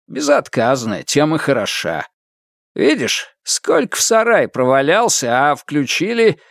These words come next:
и пашет как миленький. Но современный-то легче раз в десять». «Не продать!» У Егора не было сил даже возмутиться. «Для дела нужен».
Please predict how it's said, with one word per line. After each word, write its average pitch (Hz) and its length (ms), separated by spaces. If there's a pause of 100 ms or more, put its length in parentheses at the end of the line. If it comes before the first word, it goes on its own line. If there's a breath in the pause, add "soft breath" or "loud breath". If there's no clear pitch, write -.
и 180 140
пашет 165 460
как - 240
миленький. 160 640 (440)
Но - 200
современный-то 202 880
легче 170 560
раз 160 240
в 147 100
десять». 135 540 (960)
«Не 180 240
продать!» 185 800 (420 soft breath)
У 98 60
Егора 117 380
не 131 180
было 127 220
сил 143 300
даже 127 340
возмутиться. 123 1000 (540 soft breath)
«Для 208 240
дела 185 400
нужен». 147 460